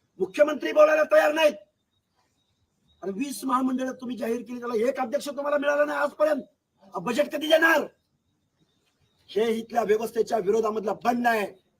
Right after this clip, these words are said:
त्यामुळे मुख्यमंत्र्यांची आय माय करणाऱ्या माणसाला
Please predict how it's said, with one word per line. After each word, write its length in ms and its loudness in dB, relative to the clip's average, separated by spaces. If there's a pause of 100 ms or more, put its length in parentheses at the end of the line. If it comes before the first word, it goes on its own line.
(1000)
त्यामुळे 240 0
मुख्यमंत्र्यांची 800 -4
आय 260 0
माय 220 0
करणाऱ्या 420 -2
माणसाला 560 -2